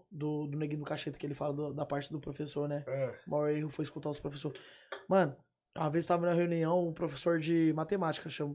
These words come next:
Speaker 1: chamou minha mãe do lado dela. Falou assim, ó, "Seu filho aqui, ó, é meu, é o pior aluno da sala. Se ele continuar desse jeito aí, ó, não tem futuro."
Speaker 2: Chamou sua mãe e falou isso?
Speaker 1: Chamou, viado.
Speaker 2: Isso
Speaker 1: E hoje,
Speaker 2: daí é
Speaker 1: tipo
Speaker 2: um
Speaker 1: assim,
Speaker 2: desgosto
Speaker 1: a
Speaker 2: do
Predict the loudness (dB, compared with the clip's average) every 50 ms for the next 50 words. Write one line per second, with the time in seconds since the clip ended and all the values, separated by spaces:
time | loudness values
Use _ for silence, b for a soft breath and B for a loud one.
0 | -8 -12 -6 -4 0 2 2 4 4 4 6 6 6 6 4 4 2 2 2 2
1 | 2 4 4 6 4 4 0 -2 -8 _ _ _ _ _ _ _ _ _ _ _
2 | -2 -2 2 4 4 4 4 4 2 -4 -14 _ _ _ _ _ _ _ _ -18
3 | -18 _ _ _ _ _ -8 -6 -6 -4 -4 -2 0 0 2 0 0 0 0 0
4 | 0 0 -2 -6 _ _ -6 -4 -2 -2 -2 -4 -6 -8 -4 -2 -2 -2 -2 2
5 | 6 8 8 8 8 6 4 2 2 0 0 0 -2 -2 -2 -2 -4 -8 -14 _
6 | _ _ -20 _ _ -20 -20 _ -10 -8 -6 -4 -2 -2 -2 -2 -2 -2 -2 -2
7 | -2 2 4 4 4 4 4 2 2 2 0 -2 -6 -12 -10 -8 -6 -4 -4 -4
8 | -4 -4 -6 -10 -8 -8 -8 -8 -8 -8 -12 -12 -10 -6 -4 -2 -2 0 -2 -4
9 | -4 -4 -6 -8 -6 -6 -6 -4 -2 -2 -2 -4 -4 -6 -8 -8 -8 -6 -4 -4
10 | -2 -2 -2 -4 -6 -6 -8 -12 -14 -16 -18 -20 _ _ _ _ _ _ -20 -20
11 | -20 -20 -20 -20 -20 -20 -18 -18 -20 -20 -18 -16 -14 -4 2 6 8 8 8 8
12 | 4 4 4 4 4 6 6 4 4 4 6 4 6 6